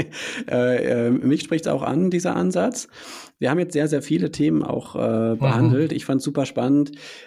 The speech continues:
Speaker 1: Ähm, ich werde auf jeden Fall, aber das, das, äh, setze ich auch noch mal in den Vorspann dann, werde dann entsprechende ähm, Timestamps noch reinmachen, dass es, äh, den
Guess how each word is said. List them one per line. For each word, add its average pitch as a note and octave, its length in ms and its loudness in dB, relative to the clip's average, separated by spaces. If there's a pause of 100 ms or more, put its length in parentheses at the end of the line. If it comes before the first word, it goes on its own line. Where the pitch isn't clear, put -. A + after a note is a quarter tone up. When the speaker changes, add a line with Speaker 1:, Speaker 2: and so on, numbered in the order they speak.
Speaker 1:
Ähm, B2+ 340 2
ich B2 120 -2
werde C#3 160 2
auf C3 100 -4
jeden C#3 160 4
Fall, B2+ 420 2
aber A2+ 160 0
das, A2+ 160 -4
das, A#2 240 -2
äh, B2 260 0 (320)
setze A#2+ 320 -2
ich G#2 60 2
auch G#2 80 -2
noch A#2+ 100 2
mal A2 100 4
in G#2+ 60 2
den G#2+ 100 4
Vorspann A2 560 0
dann, A#2+ 280 2
werde A2+ 180 0
dann A2 80 2
entsprechende A2 600 0 (540)
ähm, G#2 280 2
Timestamps C3+ 680 0
noch C3 160 0
reinmachen, B2 520 2
dass A#2 180 -4
es, - 260 -8
äh, C3 60 0
den G#2+ 320 0